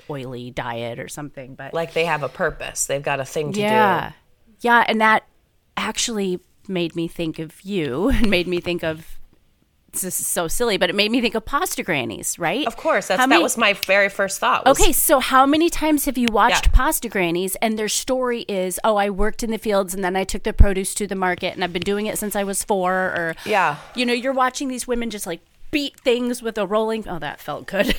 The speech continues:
Speaker 1: <laughs>
Speaker 2: Mm-hmm. Mm-hmm.
Speaker 1: Beat things with a rolling, all the strength it takes when they're doing what they do. It's really phenomenal. And so often they've had this same laborious, repetitive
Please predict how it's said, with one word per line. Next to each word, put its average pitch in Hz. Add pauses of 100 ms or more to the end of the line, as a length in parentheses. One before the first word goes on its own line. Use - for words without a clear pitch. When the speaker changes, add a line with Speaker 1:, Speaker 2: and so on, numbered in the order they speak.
Speaker 1:
<laughs> -
Speaker 2:
Mm-hmm. 220
Mm-hmm. -
Speaker 1:
Beat 190
things 339
with 339
a 311
rolling, 285 (100)
all 240
the 202
strength 233
it 247
takes 226
when 214
they're 185
doing 196
what -
they 180
do. 180
It's -
really 190
phenomenal. 175 (640)
And 208
so 196
often 202
they've 170
had 175
this 180
same 185
laborious, 170
repetitive 170